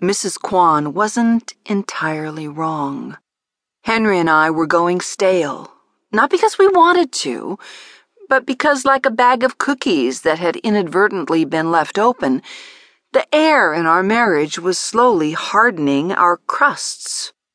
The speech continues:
When was the last time we had sex? I think, forgetting Garland's hands entirely.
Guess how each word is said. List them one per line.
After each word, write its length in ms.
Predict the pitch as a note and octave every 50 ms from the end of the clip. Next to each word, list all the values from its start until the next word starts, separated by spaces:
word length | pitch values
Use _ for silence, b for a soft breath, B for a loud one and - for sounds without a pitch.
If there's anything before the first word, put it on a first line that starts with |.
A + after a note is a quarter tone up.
| _ _ _ _ _ _ _ _ _ _ _ _ _
When 540 | - E3+ D#3+ F3 F#3 F#3 F#3+ A3+ B3+ C4+ B3+
was 220 | A3 F#3 D#3+ -
the 120 | - D3+ C#3+
last 440 | C#3 C#3 C3+ C#3+ E3+ F#3 - -
time 380 | - - D3 C#3+ C#3 C#3 D3 D3+
we 160 | D#3 E3 F3+
had 280 | F3 D#3+ - G3+ G#3 -
sex? 920 | - - - - - C4+ D4 C4 - - - - - - - - - - _ _ _ _ _ _ _ _ _ _ _ _ _ _ _ _ _ _ _ -
I 100 | - C#3+
think, 440 | C#3 - - C#3+ C3+ C3+ D#3+ - - _ _ _ _ _ _ _ B B B B B B
forgetting 420 | B - A3 G3 G#3+ F#3+ E3 D3 D#3
Garland's 460 | D#3+ D#3 D#3 D3 C#3+ C#3+ C#3 C3+ -
hands 400 | - F3 E3 D#3+ C#3+ C#3+ C#3+ -
entirely. 800 | C3 C#3 - - - F3+ F3+ F3 D#3+ D3+ D3 D3+ - - E3